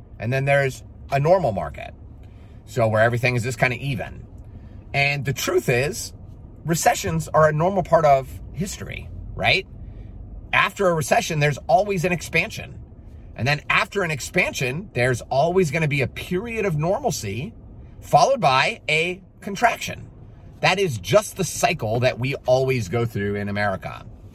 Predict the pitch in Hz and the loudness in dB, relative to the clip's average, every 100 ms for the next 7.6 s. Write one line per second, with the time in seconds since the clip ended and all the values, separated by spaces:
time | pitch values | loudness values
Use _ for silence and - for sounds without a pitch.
0 | - - - 107 110 110 107 92 - - | -20 -18 -6 0 2 2 0 -4 -8 -18
1 | - - - - - - - - 151 127 | -20 -18 -20 -18 -20 -18 -4 4 4 4
2 | - 151 370 - 151 - 202 92 123 - | -2 -4 -2 -2 6 6 6 0 -4 -8
3 | - - - - 180 - 147 110 - 107 | -18 -20 -16 -4 0 2 0 -2 0 -2
4 | 180 87 87 98 - - - - - - | -2 -6 -6 -6 -8 -12 -16 -18 -16 -6
5 | 120 247 247 160 190 165 123 147 165 135 | 4 4 4 4 4 2 2 2 0 -6
6 | - 151 143 107 131 - - - - - | -4 2 2 2 0 -2 -10 -12 -16 -16
7 | - - - 160 240 - | -16 -8 0 0 0 -12